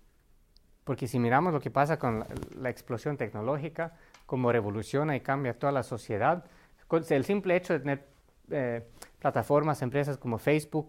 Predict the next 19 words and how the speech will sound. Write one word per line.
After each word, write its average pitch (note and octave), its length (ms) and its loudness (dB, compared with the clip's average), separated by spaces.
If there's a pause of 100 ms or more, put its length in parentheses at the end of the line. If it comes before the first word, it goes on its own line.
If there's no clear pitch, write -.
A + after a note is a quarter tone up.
(160)
y B2 80 -10
Google, D#3 460 0 (440)
los A#2+ 140 2
medios C3+ 260 2
sociales C#3+ 460 -2
como G#2+ 200 -4
WhatsApp, C3 460 2
Instagram, C#3+ 600 -2 (960)
cambia C#3+ 300 4
totalmente C3+ 800 0 (140)
cómo, C#3+ 380 4
cómo D3+ 300 2
es C3+ 320 2 (360)
ser, - 300 2
eh, E3+ 180 -4
vivir B2 600 -2
hoy A#2+ 180 -4
en G2+ 100 -6
día. G#2+ 280 -10